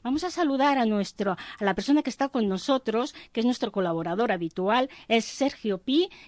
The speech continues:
como recuerdo que es terapeuta, es economista, es una persona que está muy preparada para estos temas, que ha ayudado a muchísima gente ya a conseguir lo que es la libertad financiera. Buenas tardes, Sergio.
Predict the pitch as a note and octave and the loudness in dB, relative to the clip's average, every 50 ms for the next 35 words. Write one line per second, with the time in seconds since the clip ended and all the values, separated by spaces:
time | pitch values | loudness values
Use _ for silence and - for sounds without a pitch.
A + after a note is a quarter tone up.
0 | - - - F#3 F#3+ F#3+ F#3+ F#3+ F3+ F#3 F#3 F3 - A3+ A#3+ A#3 G#3 G3+ - G#3+ | -12 -6 -2 0 0 2 2 2 2 0 0 0 2 2 2 4 2 -2 -4 -4
1 | F#3+ - - G3+ F3 F3 E3 - A3+ C4 C4 C4 - - C4 C#4 D4 - - - | -6 -4 -4 -4 -4 -2 0 0 0 0 0 0 0 0 0 0 0 -4 -12 -20
2 | - - - - F#3+ - G3+ F3+ - E3 D#3+ D#3+ G3 C4+ D#4 - - - - C4 | -20 -20 -8 -6 -4 -4 -2 -2 0 0 2 4 6 6 6 4 2 0 0 2
3 | C#4 D4+ D4+ - - - - - G#3 - - D4+ E4+ E4 E4 C#4 - D#4+ D4+ D4+ | 2 0 -2 -6 -14 -20 -10 -8 -6 0 2 2 2 2 0 0 2 2 2 2
4 | - B3+ - - C4 C4 C#4 E4+ F#4+ - - - C4 A#3 - G#3+ G#3 A#3 C4 C#4+ | 0 -2 0 4 6 8 8 6 6 4 0 -2 -2 0 0 0 0 0 0 0
5 | C#4 E4 F4 - - - - - _ _ - G3+ F#3 E3+ F3 D#3 - _ - G#3 | 0 0 -2 -2 -6 -16 -20 -20 _ _ -4 -4 -2 -4 -6 -10 -12 _ -6 -4
6 | G#3 A3+ - - A#3+ A3+ - - A#3 A3+ G#3+ G#3+ G#3 - C4 C4+ C#4 C4+ C4+ C4 | -4 -4 -2 -4 -6 -6 -2 -2 -2 0 0 -2 -4 -2 -2 0 0 2 2 2
7 | A#3+ A#3 A3+ A3+ - E4 E4+ F4 D#4 C4+ - C#4 B3+ A3+ - A3+ A3 F#3+ A3 A#3+ | 2 0 -2 0 -2 0 4 4 4 4 4 2 0 0 0 -2 0 2 2 2
8 | C4+ D4+ - A#3 G3+ - G3 F3+ - F3 F3 A3 B3+ C4 - G#3+ E3 - - G3 | 2 0 -2 -6 -6 -4 -4 -4 -4 -2 0 0 0 0 -2 -6 -6 -4 -4 -4
9 | A3+ A3 G3+ F3 E3 D#3+ D#3+ D#3+ - - B3 - - C#4 C4+ C4 A#3+ - A3+ F#3+ | -4 -4 -4 -4 -4 -4 -6 -6 -6 -6 -4 -2 0 0 0 0 0 -2 -2 -2
10 | E3+ E3 F#3 F#3+ G3+ A#3 A#3 A#3 - - G#3+ F#3 F3+ F3 - G#3+ G#3 G#3 - F#3 | -4 -6 -8 -8 -6 -4 -6 -6 -6 -8 -8 -8 -8 -8 -8 -8 -8 -8 -8 -8
11 | F3 - | -8 -8